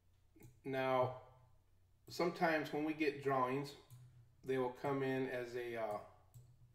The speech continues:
P D F that has all the drawings in those. You'll have your architectural, civil, structural, plumbing, electrical, mechanical. So that might be one reason you want to use the feature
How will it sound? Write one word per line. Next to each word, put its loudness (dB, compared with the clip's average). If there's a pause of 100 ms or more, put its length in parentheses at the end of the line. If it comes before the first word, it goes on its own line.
(1900)
P -4
D 4
F 4
that 0
has 2 (240)
all 8
the 4
drawings 2
in -6
those. -14 (320)
You'll -2
have 0
your -4 (360)
architectural, 2
civil, 2 (160)
structural, -2
plumbing, 0
electrical, -2
mechanical. -6 (680)
So 4
that 6
might 10
be 6
one 8
reason 4
you 4
want 2
to -6
use -4 (100)
the -2 (100)
feature -2